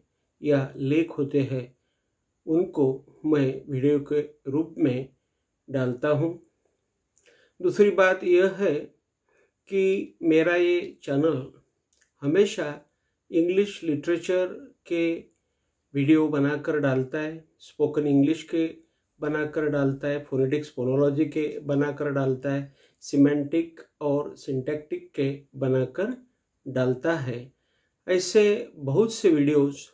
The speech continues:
आज तक मैंने चार सौ यानी फ़ोर हंड्रेड नाइंटी वन वीडियोज़ मैंने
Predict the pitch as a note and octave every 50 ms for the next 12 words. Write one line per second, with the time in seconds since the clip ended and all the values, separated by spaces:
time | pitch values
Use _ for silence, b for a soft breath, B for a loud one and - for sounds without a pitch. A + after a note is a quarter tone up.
0 | _ _ _ _ _ _ D3+ E3 E3+ E3+ - - - F#3+ - - - D#3 D3+ D3
1 | D3+ D#3 D#3 C3+ - - - - _ _ _ _ _ _ _ _ _ _ _ _
2 | _ _ _ - - D3 D#3 D#3 D#3+ D#3 - - - - F#3 F#3 F#3 F#3 - -
3 | - - _ _ _ _ _ _ _ _ _ _ _ _ _ _ _ _ _ _
4 | - - _ - E3 D#3+ E3 F3+ F3+ F3+ - - - G3 A3 A3 F3 E3+ F3 E3
5 | E3 E3 D#3+ D#3+ D#3+ - - D#3 D3 C#3+ C#3+ C#3+ C#3 C#3+ C#3+ C#3 D3+ D3+ C#3+ C#3
6 | C3 C3+ C3 C3 D#3+ D#3+ D3+ C#3+ C3+ - - - - C#3 C#3 C#3 C3+ C3+ B2+